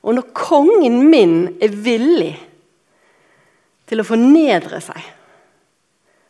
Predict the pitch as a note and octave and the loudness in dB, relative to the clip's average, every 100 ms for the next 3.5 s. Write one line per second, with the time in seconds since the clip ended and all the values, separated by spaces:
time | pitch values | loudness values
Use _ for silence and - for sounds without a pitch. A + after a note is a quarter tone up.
0 | - C4+ G#4 D4 D#4+ D#4 C4 B3 C#4 D4 | -18 -4 0 0 -2 -8 -8 -6 -6 -6
1 | A#3 G3+ A3 G#3+ B3 C#4+ G#3+ A#3 C#4+ A3 | -8 -6 -2 0 0 -2 -4 -4 -4 -4
2 | F3+ - - - F#3+ D#3+ E3 A#3 - F3 | -8 -14 -8 -4 -2 -4 -8 -12 -14 -18
3 | - G3 - - | -18 -18 -16 -16